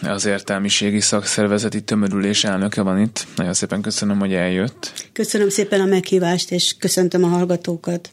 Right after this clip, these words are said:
Speaker 1: És hát a közfírásokkal most nem lehet másról beszélni, legalábbis kezdésnek, mint a tagdíjak levonásának változásáról, amit itt,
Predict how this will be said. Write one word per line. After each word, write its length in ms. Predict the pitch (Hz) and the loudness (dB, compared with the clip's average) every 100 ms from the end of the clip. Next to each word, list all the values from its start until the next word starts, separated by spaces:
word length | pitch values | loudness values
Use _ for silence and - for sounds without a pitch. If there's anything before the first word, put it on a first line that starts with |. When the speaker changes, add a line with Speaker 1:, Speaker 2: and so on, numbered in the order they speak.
| - | 0
Speaker 1:
És 140 | - | 2
hát 140 | 135 131 | 4 2
a 40 | |
közfírásokkal 1000 | - 135 - 120 113 113 - 113 - 113 | 4 4 6 4 4 2 0 0 4 4
most 380 | 113 - - - | 4 0 -2 0
nem 160 | 117 | 4
lehet 240 | 117 110 107 | 4 4 2
másról 500 | 104 104 - 98 98 | 0 2 2 2 2
beszélni, 760 | 104 - 104 101 98 107 98 | 2 2 2 2 2 2 4
legalábbis 460 | 98 101 95 107 - | 2 2 2 0 2
kezdésnek, 680 | 104 98 101 101 - 107 104 | 2 2 2 2 2 0 4
mint 260 | 101 101 | 4 4
a 340 | 104 104 98 - | 4 4 2 0
tagdíjak 920 | - 107 101 101 104 104 101 - - - - - | 0 2 2 4 6 4 2 -2 -12 -12 -12 -4
levonásának 880 | - 117 110 110 104 107 113 104 104 | 0 2 4 2 2 2 2 2 2
változásáról, 1400 | 110 101 101 101 107 104 - - 104 101 101 117 151 143 - | 2 0 0 -2 0 0 2 2 4 4 4 4 2 -2 -4
amit 360 | 107 101 101 101 | 0 0 0 0
itt, 320 | 98 - | -4 -6